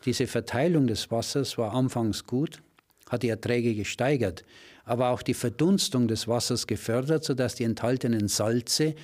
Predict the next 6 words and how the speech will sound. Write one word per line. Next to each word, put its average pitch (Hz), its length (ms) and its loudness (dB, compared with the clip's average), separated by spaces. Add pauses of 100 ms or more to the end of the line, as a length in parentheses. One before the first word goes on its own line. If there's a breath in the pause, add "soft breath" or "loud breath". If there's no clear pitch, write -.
sich 139 260 -4
anreicherten. 95 840 -2 (800 loud breath)
Und 117 200 2
wenn 127 200 4
solches 135 440 2
geschieht 127 600 -2